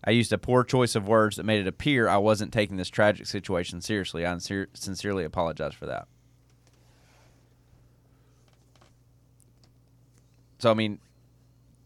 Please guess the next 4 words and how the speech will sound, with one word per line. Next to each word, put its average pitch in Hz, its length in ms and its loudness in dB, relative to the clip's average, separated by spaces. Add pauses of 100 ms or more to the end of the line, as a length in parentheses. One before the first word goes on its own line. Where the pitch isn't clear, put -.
(520)
my 120 240 2 (220)
follow-up 104 480 2
would 104 120 -4
be, 101 600 -2